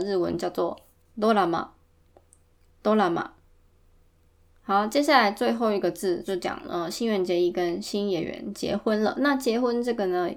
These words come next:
它的汉字一样是写作“结婚”，那它日文发音呢，念作結婚，結婚。要注意它中间有一个小的促音，就是 K 跟空之间有一个促音，所以不是結婚，是結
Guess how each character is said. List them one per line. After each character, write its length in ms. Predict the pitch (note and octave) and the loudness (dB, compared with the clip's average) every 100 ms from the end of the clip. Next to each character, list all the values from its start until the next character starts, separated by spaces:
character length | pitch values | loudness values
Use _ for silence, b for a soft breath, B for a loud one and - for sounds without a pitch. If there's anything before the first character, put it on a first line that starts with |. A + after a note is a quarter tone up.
| D4+ | -10
它 160 | - | -6
的 60 | A3 | -4
汉 260 | A#3+ G3+ F#3+ | 0 -2 -2
字 180 | F#3+ | -2
一 80 | E3+ | 0
样 140 | F3 E3+ | -2 -4
是 160 | - | -8
写 160 | F3 - | -10 -8
作 160 | - E3 | -8 -8
“结 240 | - - | -8 -10
婚”， 240 | - - - B B B B B | -8 -10 -10 B B B B B
那 100 | - | -6
它 120 | G3+ | -4
日 140 | A3 A#3+ | -2 0
文 180 | G#3 G#3+ | 0 0
发 200 | A3 G#3 | -2 -2
音 120 | G3+ | -2
呢， 120 | F#3 | -2
念 280 | G3+ F#3+ F3+ | -2 -4 -4
作 320 | G3+ F#3 - b b b _ _ _ _ _ - | -4 -4 -6 b b b _ _ _ _ _ -8
結 200 | G#3+ - _ _ | -8 -8 _ _
婚， 440 | A3 G3+ G3+ G3 - - _ _ _ _ _ _ _ _ _ | 0 2 2 -2 -8 -14 _ _ _ _ _ _ _ _ _
結 220 | G#3+ F3+ - _ | -4 -4 -6 _
婚。 560 | - G3+ F#3+ F#3 G3+ A#3 _ _ _ _ _ _ | 0 2 2 0 -6 -10 _ _ _ _ _ _
要 140 | B3+ A#3+ | 2 2
注 160 | B3 | 4
意 80 | A#3+ | 2
它 100 | A#3 | 2
中 140 | A3 G#3+ | 2 2
间 160 | G3+ | 2
有 80 | D#3+ | 2
一 20 | |
个 160 | D#3+ D#3 | 0 -2
小 220 | - - | 0 -2
的 140 | - | -2
促 320 | - - G3 E3+ | -8 0 2 2
音， 280 | E3+ E3+ | 0 -2
就 140 | G3 F3 | -6 -6
是 300 | F3+ E3 - | -4 -4 -4
K 160 | A3 G3+ | -4 -2
跟 240 | G3 F#3+ | -2 -4
空 240 | - F3+ | -2 -2
之 60 | F#3 | 0
间 80 | F3 | -2
有 40 | |
一 20 | - | -2
个 80 | |
促 260 | - - E3+ | -6 -4 -2
音， 160 | D#3+ E3 | -2 -2
所 100 | G3 | -4
以 60 | |
不 140 | F3+ - | -4 -4
是 120 | A3+ | -4
結 240 | - F#3 - | -2 -4 -2
婚， 260 | F3+ F3+ | -2 -2
是 260 | - G3 - | -4 -6 -6
結 200 | - F#3 | -4 -4